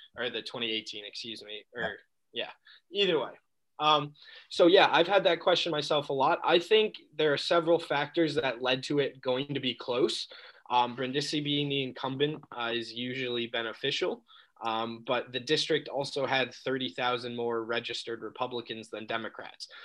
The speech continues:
Speaker 1: So that's always gonna, you know, conflict. And I guess the first race was close too. You know, you gotta remember it was less than five thousand votes in the end, the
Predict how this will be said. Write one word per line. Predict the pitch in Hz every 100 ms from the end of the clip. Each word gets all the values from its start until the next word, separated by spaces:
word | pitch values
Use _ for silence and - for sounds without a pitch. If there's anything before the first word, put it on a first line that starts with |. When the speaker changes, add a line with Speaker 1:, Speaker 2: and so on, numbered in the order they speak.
| - -
Speaker 1:
So | 156
that's | 160 175
always | 175 170 156 -
gonna, | 160 151 147 127 123
you | 135
know, | 131 123
conflict. | 123 117 - 170 127 -
And | 131
I | 127
guess | 131 147 147 - - - - - _ _ 135
the |
first | 127 214 247 -
race | 190 -
was | 147
close | - 156 143
too. | - 220
You | 135
know, | 113 110
you | 117
gotta | 127 123
remember | 120 123 120 117
it | 117
was | 113 - _ - -
less | 127 160 -
than | 139 127
five | 135 135
thousand | - 127 120 117 107
votes | 123 113 -
in | 101
the | 95
end, | 113 90 - - _ - - _ _
the | 123